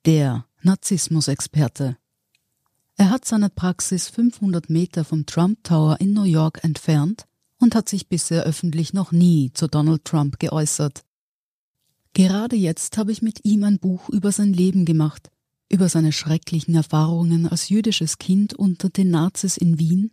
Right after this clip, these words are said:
seine abenteuerliche Flucht, seine über fünfundsechzigjährige Erfahrung als Psychotherapeut.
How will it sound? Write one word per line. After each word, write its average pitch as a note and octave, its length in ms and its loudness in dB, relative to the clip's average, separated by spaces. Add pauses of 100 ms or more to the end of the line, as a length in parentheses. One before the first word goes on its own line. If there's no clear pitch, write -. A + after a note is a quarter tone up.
(100)
seine G3 320 0
abenteuerliche G3 840 2
Flucht, - 460 -2 (300)
seine G#3 300 0
über F#3+ 260 2
fünfundsechzigjährige E3+ 1700 0
Erfahrung D#3 640 -2
als F#3 180 -4
Psychotherapeut. D#3 1120 -2